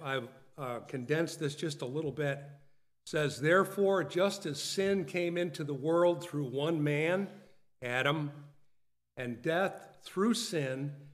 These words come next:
and so death spread to all men," all men, all people, "because all sinned."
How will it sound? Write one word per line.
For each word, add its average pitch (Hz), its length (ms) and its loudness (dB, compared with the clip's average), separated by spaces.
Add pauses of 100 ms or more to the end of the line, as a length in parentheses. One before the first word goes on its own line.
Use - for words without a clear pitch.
(420)
and 135 180 -4
so 196 360 6
death 175 500 0
spread 170 540 0
to 123 240 -4
all 233 300 4
men," 127 460 -2 (520)
all 202 240 4
men, 127 440 -2 (300)
all 170 220 2
people, 110 520 -8 (720)
"because 143 400 -6
all 127 220 -2
sinned." 95 400 -8